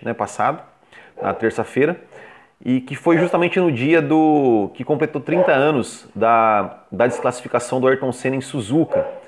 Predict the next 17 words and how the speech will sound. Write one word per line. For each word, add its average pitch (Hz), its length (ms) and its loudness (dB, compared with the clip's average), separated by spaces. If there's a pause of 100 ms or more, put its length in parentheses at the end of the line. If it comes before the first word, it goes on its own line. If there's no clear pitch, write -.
(300)
né? 110 340 0 (100)
E 113 100 4
aí 113 140 4
eu 139 80 6
tava 123 180 2
comentando 165 720 2
do, 107 200 2
do, 98 300 2 (200)
do, 92 960 -2
dos 104 140 -8
trinta 110 220 -4
anos, 135 340 2
da, - 120 -2
da, 92 140 -4
da 90 220 -6
questão 98 440 -4
do, 92 260 -2